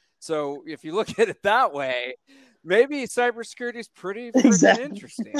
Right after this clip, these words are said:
Speaker 1: and I can get <laughs> into it, and then maybe something will spark. Maybe not, but maybe something will spark, and hey, um, it's very lucrative for you, and it's interesting. So, yeah, you just gotta try.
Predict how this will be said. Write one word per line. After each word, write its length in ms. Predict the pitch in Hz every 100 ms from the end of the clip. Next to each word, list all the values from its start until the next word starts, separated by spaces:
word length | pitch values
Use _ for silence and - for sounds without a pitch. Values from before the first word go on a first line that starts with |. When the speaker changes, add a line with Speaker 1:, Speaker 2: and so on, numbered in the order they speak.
| 262
Speaker 1:
and 340 | 269 139 143 147
I 140 | 170
can 340 | 175 196 220 233
get 220 | 151 135
<laughs> 0 |
into 380 | 233 - 196 143
it, 200 | 117 120
and 180 | 143
then 220 | 151 156 143
maybe 360 | 135 156 175
something 400 | 190 208 190 196
will 80 | 170
spark. 480 | 151 - 123 104 90 _ _ _ _ -
Maybe 240 | 196 339
not, 340 | 311 269 262 254 _
but 180 | 139 127 -
maybe 300 | 139 165 175
something 340 | 185 170 165
will 140 | 143
spark, 560 | 135 - 135 127 123 _ -
and 400 | 120 117 113 117 _ _
hey, 340 | 139 127 107 -
um, 340 | 123 117 113 120 _ _ _
it's 180 | 131 -
very 280 | 131 123 123
lucrative 560 | 120 120 127 113 110 -
for 180 | 113 110
you, 180 | 110 110
and 260 | 123 127 120
it's 160 | 113
interesting. 520 | 110 104 107 - 90 _ _
So, 320 | - 117 113 110 _ _ _ _ _ -
yeah, 140 | 107
you 100 | 101
just 180 | 120 -
gotta 140 | 127
try. 240 | 101 120